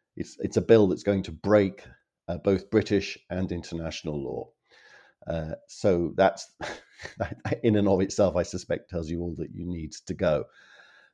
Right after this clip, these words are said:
Um, I think the most important thing of the week was the fact that Gary Lineker's tweets have dominated the headlines for days now.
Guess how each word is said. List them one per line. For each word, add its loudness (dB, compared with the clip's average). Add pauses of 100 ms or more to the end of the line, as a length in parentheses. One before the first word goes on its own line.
Um, 2 (320)
I 10
think 4
the 4
most 6
important 2
thing 2
of 0
the -2
week -8
was 0
the -2
fact -2
that -6
Gary 4
Lineker's -2
tweets -8
have -10
dominated 4
the -6
headlines -6 (260)
for 0
days 2
now. -10